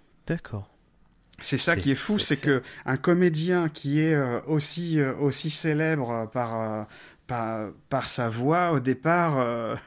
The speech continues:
Speaker 2: <laughs> bah, avait vraiment des défauts d'élocution et même, euh, même quand il était à, à l'hôpital militaire, on lui avait dit qu'il ne,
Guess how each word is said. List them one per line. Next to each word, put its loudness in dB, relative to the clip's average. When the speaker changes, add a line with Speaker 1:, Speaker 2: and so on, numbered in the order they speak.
Speaker 2:
<laughs> -10
bah, 4
avait 6
vraiment 6
des 4
défauts 2
d'élocution 0
et 4
même, 4
euh, 0
même 0
quand -6
il -2
était -2
à, -2
à -6
l'hôpital -4
militaire, 0
on 4
lui 2
avait -4
dit -6
qu'il -6
ne, -6